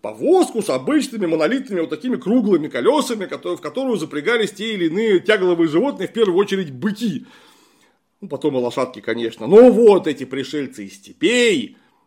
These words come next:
они принесли им всю ту же спецованную колесницу. И если мы посмотрим на совершенно потрясающий археологический комплекс гробницы императора Цинь Шихуана,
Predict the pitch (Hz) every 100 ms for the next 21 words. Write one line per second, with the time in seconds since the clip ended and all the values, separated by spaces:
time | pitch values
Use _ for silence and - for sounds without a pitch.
0 | _ _ _ _ _ _ _ _ _ _
1 | - 320 339 240 233 226 226 196 - 311
2 | - - 302 285 196 165 - 233 - 277
3 | 269 247 240 247 226 240 - 196 254 202
4 | - 131 160 160 151 147 147 170 196 143
5 | 143 113 - 98 - 226 254 220 151 165
6 | 170 151 202 185 160 160 151 147 151 170
7 | 170 170 160 131 190 175 147 127 - _
8 | - _ - 147 180 170 202 - 170 151
9 | 185 202 175 160 160 202 - 143 101 147
10 | 262 208 117